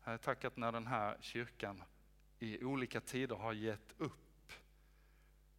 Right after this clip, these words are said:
så har du tänt ett nytt ljus. Så har du vänt förbannelse till välsignelse. Så har, så har du, så har du låtit nytt liv uppstå.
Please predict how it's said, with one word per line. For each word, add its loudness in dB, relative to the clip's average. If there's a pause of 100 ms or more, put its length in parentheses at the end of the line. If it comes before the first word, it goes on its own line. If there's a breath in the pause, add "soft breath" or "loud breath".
(240)
så -2
har 0
du -6
tänt -6
ett -14
nytt -10
ljus. -8
Så 4
har 6
du 4
vänt 4
förbannelse 0
till -2
välsignelse. -2
Så 2
har, 2
så 0
har -2
du, -2 (280 loud breath)
så 2
har 4
du 0
låtit -2
nytt -4
liv 0
uppstå. -6